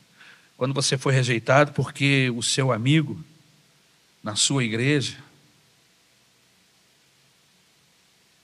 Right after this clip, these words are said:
porque você não era conhecido e você acabou sendo rejeitado. Sabe qual é o termo favorito de Jesus?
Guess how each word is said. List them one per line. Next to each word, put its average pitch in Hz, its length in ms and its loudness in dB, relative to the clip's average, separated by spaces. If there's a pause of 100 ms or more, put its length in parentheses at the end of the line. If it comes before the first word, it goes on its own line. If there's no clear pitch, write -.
(120)
porque - 160 -20
você 131 280 -6
não 127 200 -4
era 135 140 0
conhecido 123 960 0 (1700)
e 123 80 -8
você 123 240 -2
acabou 120 280 -2
sendo 131 320 0
rejeitado. 110 680 -4 (2500)
Sabe 240 240 0
qual 226 140 -4
é 208 40 -6
o 160 60 -8
termo 170 320 2
favorito 185 680 8
de 156 140 0
Jesus? 139 840 0